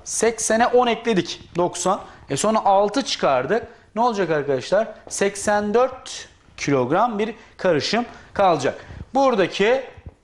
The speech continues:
ne yüzdesini istiyor benden? Tuz yüzdesini istiyor. Su yüzdesini isterse ya suya göre kurardım, en son bulduğum şey su olurdu, ya da tuzla giderdim,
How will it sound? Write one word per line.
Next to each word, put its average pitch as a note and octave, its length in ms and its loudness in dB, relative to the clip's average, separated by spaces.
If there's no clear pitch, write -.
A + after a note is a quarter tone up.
ne A#3+ 380 2
yüzdesini D#3+ 560 -4
istiyor B2+ 380 -2
benden? C#3 580 0
Tuz A#3 580 0
yüzdesini F3+ 680 0
istiyor. D#3 520 0
Su - 240 2
yüzdesini G#3 480 2
isterse F3 640 0
ya B3 420 2
suya A#3+ 360 2
göre G#3+ 300 0
kurardım, D#3+ 580 0
en F3+ 160 0
son E3+ 260 -4
bulduğum C#3+ 260 -4
şey C#3 140 -6
su - 220 -4
olurdu, A2+ 300 -2
ya A#3+ 120 4
da G#3+ 240 0
tuzla C4+ 360 2
giderdim, F3 580 0